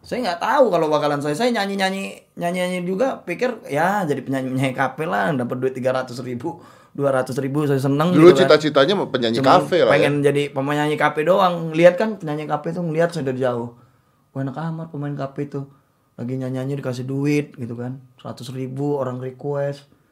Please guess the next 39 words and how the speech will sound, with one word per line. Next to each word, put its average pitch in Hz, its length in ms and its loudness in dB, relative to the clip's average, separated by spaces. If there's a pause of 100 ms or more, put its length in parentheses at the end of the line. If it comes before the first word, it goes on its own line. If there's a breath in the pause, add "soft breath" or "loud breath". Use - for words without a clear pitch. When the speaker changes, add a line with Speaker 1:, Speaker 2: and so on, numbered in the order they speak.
Speaker 1:
Kapan 233 720 -6
kayak 131 240 -4
gitu? 123 160 -8
Cuman 147 180 -2
itu 202 220 0
aja 240 240 6
harapannya. 139 480 0
Kalau 147 240 -2
bisa, 147 560 -2
ya 214 480 -4 (480 soft breath)
pengen 151 320 -2
lah 190 240 4
pulang 139 240 0
bawa 139 240 0
makanan 139 480 -2
gitu 123 100 -2
kan. 131 220 -4
Kayak 127 160 -2
orang-orang 123 560 -2
tuh 120 240 -6 (520 soft breath)
kerja 135 500 2
gitu 127 160 -6
kan, 127 160 -2
bawa 120 240 -2
makanan 120 720 -4
buat 117 160 -8
orang 117 160 -8
tuanya 117 640 -10
gitu. 117 280 -14
Cuman 147 200 -6
itu 156 160 -10
aja 196 220 -4
yang 160 180 -2
dalam 143 240 2
hayalan 139 480 2
saya. 131 240 -2
Macam 147 220 -6
mikir 180 400 -6
ya, 120 260 -8